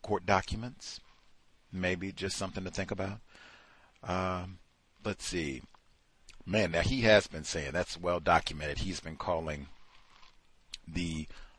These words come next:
often understaffed Negro side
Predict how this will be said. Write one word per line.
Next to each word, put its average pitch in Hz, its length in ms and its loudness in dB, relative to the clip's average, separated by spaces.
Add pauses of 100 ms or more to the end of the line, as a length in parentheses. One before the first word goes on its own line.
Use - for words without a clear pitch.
(120)
often 107 440 6 (100)
understaffed 98 1000 0 (480)
Negro 98 460 0
side 73 580 0